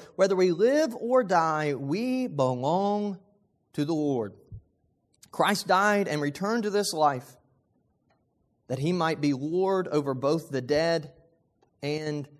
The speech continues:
the living." Church, is Christ Lord in your life? Does he have lordship? Now, now,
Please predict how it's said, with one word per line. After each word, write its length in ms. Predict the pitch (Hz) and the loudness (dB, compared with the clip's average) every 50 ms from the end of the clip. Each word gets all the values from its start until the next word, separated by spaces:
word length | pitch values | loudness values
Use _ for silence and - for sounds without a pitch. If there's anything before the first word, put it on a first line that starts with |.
| _ _ _ _ - | _ _ _ _ -8
the 120 | 131 135 | -6 -2
living." 340 | 131 135 131 120 120 117 113 | 0 0 -2 -2 -4 -8 -6
Church, 520 | - - 165 170 170 - - - - - - _ _ _ _ _ _ _ _ _ _ _ _ _ _ _ _ _ _ _ _ _ _ _ _ _ _ _ _ _ _ _ | -2 2 2 2 2 0 -6 -14 -16 -16 -18 _ _ _ _ _ _ _ _ _ _ _ _ _ _ _ _ _ _ _ _ _ _ _ _ _ _ _ _ _ _ _
is 160 | - 143 117 | -6 -6 -6
Christ 560 | - - - 165 160 175 175 170 - - - - _ _ - | -6 -6 -2 -2 0 0 0 -4 -8 -14 -16 -20 _ _ -14
Lord 800 | 120 117 117 123 127 135 151 170 185 196 202 214 214 214 202 202 - - | -10 -6 -4 0 0 2 2 2 2 2 0 0 -2 -4 -8 -12 -18 -12
in 180 | 180 185 196 196 | -10 -8 -8 -6
your 120 | 196 196 | -8 -8
life? 460 | 185 190 190 202 208 202 - - - _ _ _ _ _ _ _ - - - _ _ _ - - - - - _ _ _ _ _ _ _ _ _ - | -8 -8 -10 -10 -12 -12 -18 -20 -20 _ _ _ _ _ _ _ -20 -20 -20 _ _ _ -10 -10 -10 -10 -20 _ _ _ _ _ _ _ _ _ -2
Does 160 | 156 151 147 | -2 -2 -2
he 120 | - 185 190 | -2 -4 -4
have 260 | 185 180 175 151 131 | -2 -2 -4 -4 -4
lordship? 920 | 113 120 127 143 165 190 196 196 - - - 220 220 - - - - _ _ _ _ _ _ _ _ - | -4 -4 -4 0 0 0 0 0 -4 -4 -2 -2 -2 -2 -4 -6 -20 _ _ _ _ _ _ _ _ -6
Now, 160 | 147 151 151 | -6 -6 -4
now, 300 | 160 160 160 156 143 123 | -4 -4 -4 -4 -4 -6